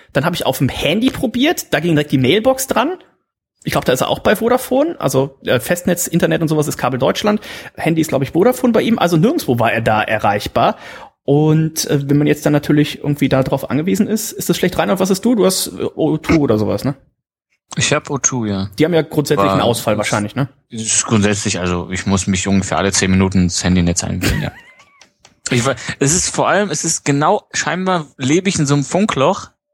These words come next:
Speaker 2: hier im Wohnheim, dass ich tatsächlich, also wenn ich den ganzen Tag zu Hause bin,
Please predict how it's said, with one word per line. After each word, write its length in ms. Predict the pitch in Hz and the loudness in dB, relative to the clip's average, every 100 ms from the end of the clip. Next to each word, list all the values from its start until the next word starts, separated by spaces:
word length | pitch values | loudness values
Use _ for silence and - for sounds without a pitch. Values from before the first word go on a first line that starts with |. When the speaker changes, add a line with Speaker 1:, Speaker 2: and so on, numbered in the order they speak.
| _ | _
Speaker 2:
hier 180 | - 123 | 0 2
im 120 | 120 | 2
Wohnheim, 480 | 117 139 139 151 180 - - - - _ _ _ - | 2 2 2 -2 -4 -10 -20 -20 -20 _ _ _ 0
dass 160 | 127 | 2
ich 140 | - - | 2 0
tatsächlich, 680 | 135 160 170 185 185 - _ _ | -2 0 -2 -4 -8 -10 _ _
also 240 | - 117 113 | -4 -2 0
wenn 120 | 117 | 0
ich 100 | 123 | 0
den 160 | - 117 | 2 0
ganzen 220 | 127 - | 0 -2
Tag 140 | 120 - | -6 0
zu 80 | |
Hause 240 | 117 131 107 | 0 0 0
bin, 240 | 110 123 | -2 -2